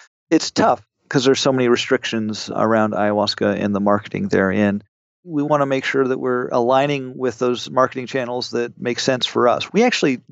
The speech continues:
work with a lot of people who are not really woo.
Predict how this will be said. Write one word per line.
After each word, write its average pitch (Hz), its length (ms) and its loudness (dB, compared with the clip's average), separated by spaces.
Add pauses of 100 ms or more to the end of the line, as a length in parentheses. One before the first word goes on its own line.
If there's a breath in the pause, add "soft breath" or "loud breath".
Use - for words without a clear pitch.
work 147 260 2
with 135 120 0
a 127 60 2
lot 127 240 4
of 123 300 0
people 139 280 0
who 131 200 -2
are 123 240 4 (320 soft breath)
not 120 340 0
really 147 300 4
woo. 135 400 0